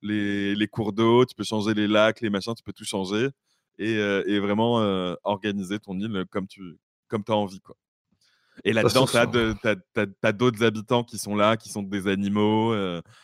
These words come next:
Speaker 1: qui ont chacun une personnalité un petit peu particulière, euh,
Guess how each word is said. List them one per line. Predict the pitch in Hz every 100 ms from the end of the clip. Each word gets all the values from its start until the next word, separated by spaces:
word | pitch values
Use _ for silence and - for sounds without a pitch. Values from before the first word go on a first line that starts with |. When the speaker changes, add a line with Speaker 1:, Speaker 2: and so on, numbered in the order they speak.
| - -
Speaker 1:
qui | 104
ont | 95
chacun | 110 101 107
une | 104 98
personnalité | 98 - 98 95 95 - 104 104
un | 95
petit | - 92
peu | 107 98 98 92
particulière, | 90 - - 95 92 95 101 107 104
euh, | 92 85